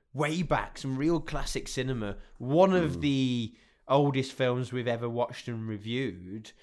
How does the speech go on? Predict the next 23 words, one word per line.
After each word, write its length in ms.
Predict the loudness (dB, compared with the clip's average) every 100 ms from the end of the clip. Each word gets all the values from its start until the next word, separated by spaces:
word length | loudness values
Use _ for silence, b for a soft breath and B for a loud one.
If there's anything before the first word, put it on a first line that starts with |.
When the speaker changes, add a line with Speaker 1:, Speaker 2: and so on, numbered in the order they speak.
| b b _
Speaker 1:
Um, 560 | -2 0 -2 -4 -6 -8 -8
you, 520 | -2 -2 -2 -4 -8 -16 -16 -12
you, 180 | -8 -6
you'd 300 | -6 -6 -4
been 140 | -2 -4
itching 300 | -4 -6 -6
to 80 | -4
see 180 | -6
this 160 | -6 -8
one 100 | -8
for 120 | -6
a 40 | -4
while, 380 | -4 -4 -6 -8
a 60 | -8
nice 160 | -8 -4
black 280 | -6 -4
and 80 | -4
white 220 | -2 -2
number. 220 | -4 -2 -2
I'm 120 | 0
always 340 | 0 0 -2
in 140 | -4 -6
for 220 | -6